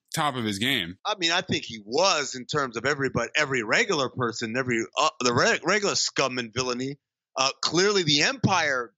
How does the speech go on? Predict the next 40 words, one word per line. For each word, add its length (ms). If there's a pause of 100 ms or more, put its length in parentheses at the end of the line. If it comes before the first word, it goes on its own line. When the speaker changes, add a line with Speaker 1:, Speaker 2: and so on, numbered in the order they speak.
(300)
Speaker 2:
didn't 200
wanna 220 (100)
fuck 200
with 120
him. 180 (180)
Speaker 1:
That's 200
true. 200 (120)
Speaker 2:
The 80
Hutt 260 (120)
family 380
is 160
one 160
of 120
the, 180 (160)
the 120 (120)
big 300 (100)
crime 680 (500)
syndicates 840 (380)
in 160
Star 360
Wars, 460
right? 220
E-, 60
e-, 320 (100)
even 260
in 80
the 80
prequels, 560
in 80
the 100
Clone 360
Wars. 340 (420)
Like, 180
the 120
Hutts 460
are 180 (140)
r-, 200
out 180
here 160
r-, 200